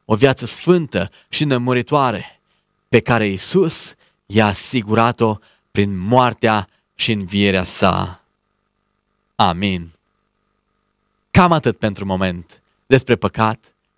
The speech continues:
și nevoia de iertare. Vă rog să luați o pauză de zece minute și să răspundeți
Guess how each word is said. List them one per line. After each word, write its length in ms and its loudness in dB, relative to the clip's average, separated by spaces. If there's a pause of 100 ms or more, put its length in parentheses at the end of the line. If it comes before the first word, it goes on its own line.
și 140 -4
nevoia 380 2
de 100 -4
iertare. 560 -4 (640)
Vă 160 2
rog 140 4
să 100 -6
luați 220 0
o 40 -4
pauză 400 0
de 120 -4
zece 280 -2
minute 440 -4 (320)
și 140 -2
să 140 2
răspundeți 640 0